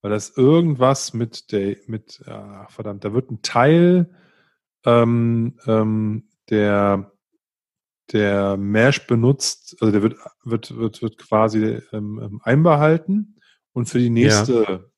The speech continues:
Speaker 1: ähm, für die nächste Anrührung
Speaker 2: Genau,
Speaker 1: benutzt,
Speaker 2: genau.
Speaker 1: sozusagen.
Speaker 2: Genau,
Speaker 1: Und
Speaker 2: das ist
Speaker 1: das
Speaker 2: dann wie so
Speaker 1: macht
Speaker 2: bei einem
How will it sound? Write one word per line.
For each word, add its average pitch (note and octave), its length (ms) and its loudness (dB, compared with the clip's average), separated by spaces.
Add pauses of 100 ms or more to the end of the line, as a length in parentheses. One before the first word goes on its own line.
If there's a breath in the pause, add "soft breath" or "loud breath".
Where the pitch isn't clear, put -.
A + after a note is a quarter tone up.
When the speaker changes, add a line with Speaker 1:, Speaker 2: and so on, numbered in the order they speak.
(420)
Speaker 1:
ähm, G#2 420 -6 (200)
für A2 200 -8
die G#2 80 -10
nächste G#2+ 800 -2 (600)
Anrührung A2+ 400 0
Speaker 2:
Genau, A#2+ 300 4
Speaker 1:
benutzt, G2 360 -6
Speaker 2:
genau. G#2 320 4
Speaker 1:
sozusagen. F2+ 340 -10 (420 soft breath)
Speaker 2:
Genau, G#2+ 340 2
Speaker 1:
Und A2 100 -2
Speaker 2:
das G2+ 80 -2
ist G#2+ 60 -6
Speaker 1:
das A2+ 140 2
Speaker 2:
dann C3 100 4
wie C3 40 4
so A2+ 140 2
Speaker 1:
macht - 180 -4
Speaker 2:
bei G#2+ 120 2
einem G2 260 -2